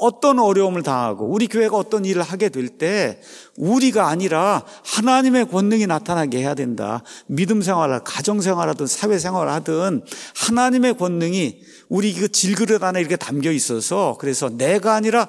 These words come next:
하나님이 나타나게 하는 그 일, 그 일이 모세에게도 발생했고 그 일이 누구의? 엘리야에게도 발생을 했고 그 일이 우리 주 예수님에게까지 발생을 해서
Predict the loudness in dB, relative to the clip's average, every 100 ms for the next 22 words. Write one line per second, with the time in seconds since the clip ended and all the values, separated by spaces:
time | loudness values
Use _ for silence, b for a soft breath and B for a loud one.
0 | B B -10 -4 0 0 0 -2 -2 -4
1 | -4 -2 -2 -2 -4 B -12 -4 -2 0
2 | 0 0 -2 -4 -8 B B -4 2 2
3 | 2 0 0 0 2 2 2 2 2 0
4 | 0 -2 0 -2 -2 -4 -4 -4 B B
5 | B 0 2 2 2 2 0 -2 -16 -20
6 | _ -4 0 0 0 -2 -2 0 2 0
7 | 0 -2 -2 -2 -2 -2 0 -2 -4 -2
8 | -2 0 0 0 -2 B B -4 0 0
9 | 0 -2 0 2 2 0 -2 0 0 -2
10 | 0 -2 -2 B B -8 -6 -2 -2 0
11 | -2 -2 -2 0 0